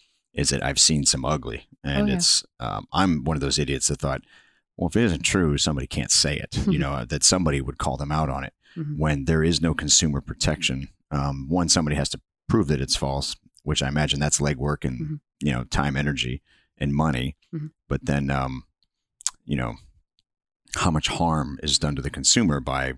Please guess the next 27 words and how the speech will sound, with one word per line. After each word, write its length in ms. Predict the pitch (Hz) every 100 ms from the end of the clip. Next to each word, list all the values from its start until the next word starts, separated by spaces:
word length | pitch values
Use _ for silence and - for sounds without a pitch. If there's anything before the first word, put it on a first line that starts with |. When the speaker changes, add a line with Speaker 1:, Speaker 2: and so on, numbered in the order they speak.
| - -
Speaker 1:
presenting 680 | 82 76 82 80 71 67 - _ _ -
results 540 | 78 - 76 - - - -
based 260 | 73 -
on 300 | 73 67 65
a 80 | -
product 460 | - 92 78 67 -
that 100 | 69
they 100 | 71
never 220 | 69 65
used? 600 | 65 71 69 65 - - _ _ -
Speaker 2:
Correct. 420 | 170 165 - -
Speaker 1:
Um, 200 | - -
but 120 | 131 -
then 120 | 78
what's 180 | 82 -
the 40 |
difference 200 | 78 73
between 180 | 80 76
an 60 |
endorsement? 560 | 73 67 80 - 62 53 _ _ _ _ _ _ _
Well, 140 | 101 107
not 160 | 110 107
so 140 | 107
an 100 | 95
endorsement, 460 | 85 92 107 - 65
you 60 | 80
got, 160 | 76